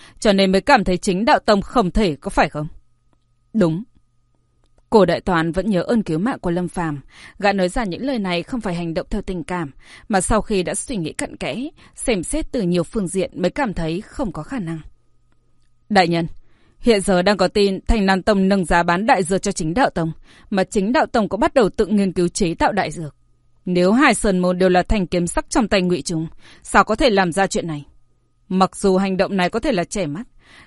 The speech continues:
nhưng ta cho rằng chính Đạo Tông không phải." Mà đúng lúc này, một âm thanh xé gió vang lên, mũi tên đâm thủng cửa sổ, bay thẳng tới mặt Chu Cửu Lê. Mũi tên có phủ kình đạo,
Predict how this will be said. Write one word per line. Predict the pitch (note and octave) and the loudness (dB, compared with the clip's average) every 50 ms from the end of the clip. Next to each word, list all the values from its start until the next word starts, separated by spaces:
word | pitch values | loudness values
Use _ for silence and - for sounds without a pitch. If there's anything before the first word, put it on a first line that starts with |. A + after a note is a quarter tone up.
| _ | _
nhưng | - G3+ G3+ G3 F3+ | -2 0 0 0 2
ta | - A3 G3+ | 2 2 2
cho | - - A3 F#3+ E3+ | 2 2 0 -2 -2
rằng | - D#3 C#3+ C3+ - - - - - _ _ _ | -4 -6 -10 -12 -14 -20 -20 -20 -20 _ _ _
chính | - - F#3 E3+ F#3 | -4 -2 -2 0 2
Đạo | A3+ D4 B3+ | 2 2 2
Tông | A3 - A3 G3 | 2 2 0 0
không | - - G#3+ F3 | 0 -2 -6 -6
phải." | - F3+ D#3 C#3 - - - _ _ _ _ _ _ _ _ _ _ _ _ _ _ _ _ _ _ _ _ _ _ _ _ _ _ _ _ _ _ - F#3 | -6 -8 -10 -12 -12 -18 -20 _ _ _ _ _ _ _ _ _ _ _ _ _ _ _ _ _ _ _ _ _ _ _ _ _ _ _ _ _ _ -6 -2
Mà | F3 F3 E3 E3 - | 0 0 0 -2 -4
đúng | - F3+ D3+ C#3+ D3+ | -4 -4 -4 -2 -2
lúc | F#3 C4+ D4 | -2 -2 0
này, | C4+ A#3 G3 E3 C3+ - - - _ _ _ _ _ _ _ _ _ _ _ _ _ | 0 -2 -2 -4 -6 -10 -14 -20 _ _ _ _ _ _ _ _ _ _ _ _ _
một | - G#3 G3+ - | 2 2 2 4
âm | - G3+ G3 F3 | 2 0 0 0
thanh | F#3 F#3 F3 E3+ E3+ D#3+ | 0 -2 -2 -2 -4 -8
xé | - - - F3 D#3+ F3 | -8 -6 -6 -4 -4 -4
gió | E3 - F#3+ D#3 D#3 | -4 -4 -4 -4 -4
vang | F3 - D4 A#3+ F#3+ | -4 -4 -4 -2 -2
lên, | F3 E3 E3 D#3+ - - - - - - - | -2 -4 -4 -6 -8 -12 -18 -20 -12 -4 0
mũi | G#3 A3 B3 | 2 2 2
tên | - - A#3+ G#3+ G3 E3 G3+ | 2 2 2 2 0 0 0
đâm | G#3+ G3+ F3+ | -2 -2 -2
thủng | D3+ - A3+ F3 D3+ | -2 -4 -4 -4 -2
cửa | - F#3 | -2 -4
sổ, | F3 - - A3+ G3 E3+ D3 - - | -4 -4 -4 -4 -4 -4 -4 -6 -4
bay | - G#3 G3+ F#3 | 0 0 0 0
thẳng | - A3+ G#3 E3 D3 | 0 -2 -4 -4 -4
tới | - E3 E3 | -6 -6 -6
mặt | E3+ A3 C4+ C4+ _ | -4 -4 -6 -6 _
Chu | - - A3 | -4 -4 -4
Cửu | - - G3+ E3+ | -2 -2 -4 -4
Lê. | D#3 D#3+ D#3+ D#3+ D#3 - - - - _ _ - - - - - | -4 -4 -6 -8 -8 -10 -14 -20 -20 _ _ -20 -20 -20 -8 -2
Mũi | A3 G#3+ G#3+ | 2 2 2
tên | - - G#3+ G3 F#3+ F#3 | 4 2 2 2 2 0
có | - F3 | -2 -4
phủ | E3 - - - A3+ | -4 -2 0 -2 -2
kình | - - F#3 E3 D#3 | 0 -2 -2 -2 -2
đạo, | D#3+ D#3+ D3+ - | -4 -6 -8 -10